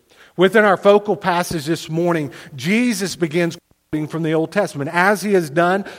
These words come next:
over the past several weeks as we've walked through this section of Scripture.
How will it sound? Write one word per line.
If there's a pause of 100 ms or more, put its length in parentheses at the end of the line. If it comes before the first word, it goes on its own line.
over
the
past (160)
several
weeks
as
we've
walked
through
this
section
of
Scripture.